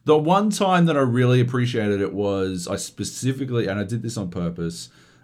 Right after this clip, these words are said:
uh, I specifically turned everything on. Uh, but, like, there's, there's a sequence where, like, you, you just ride as a passenger in a car,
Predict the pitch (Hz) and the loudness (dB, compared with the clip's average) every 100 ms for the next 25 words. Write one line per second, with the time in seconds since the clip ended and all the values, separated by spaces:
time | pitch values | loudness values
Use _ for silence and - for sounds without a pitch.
0 | - 82 80 90 - 95 87 117 120 113 | -10 -6 -4 -4 -8 -10 -8 -4 -4 -4
1 | 107 101 101 98 87 _ _ _ _ _ | -4 -2 -2 -6 -10 _ _ _ _ _
2 | - 120 107 104 101 95 95 87 _ - | -6 -4 -2 -4 -4 -6 -8 -12 _ -12
3 | 85 85 78 71 - 62 - 60 62 62 | -8 -8 -8 -12 -14 -14 -14 -12 -10 -10
4 | - - - _ _ _ - 85 80 80 | -14 -18 -20 _ _ _ -8 -4 -4 -2
5 | - - _ _ _ _ _ _ _ - | -4 -6 _ _ _ _ _ _ _ -20
6 | - 104 95 85 95 87 101 90 87 92 | -16 -6 -6 -4 -6 -4 -4 -4 -6 -6
7 | 85 - - 113 110 95 87 - 87 85 | -6 -6 -4 -4 -4 -6 -8 -8 -4 -2
8 | 80 80 80 82 78 85 80 78 78 60 | -2 -4 -4 -8 -8 -6 -6 -6 -8 -10
9 | - _ _ _ _ _ _ _ - 85 | -18 _ _ _ _ _ _ _ -10 -6
10 | 85 90 - - 90 80 82 80 69 80 | -4 -6 -8 -6 -4 -4 -4 -8 -12 -12
11 | 80 104 104 127 - 85 - - 73 85 | -10 -8 -8 -8 -6 -8 -8 -8 -8 -8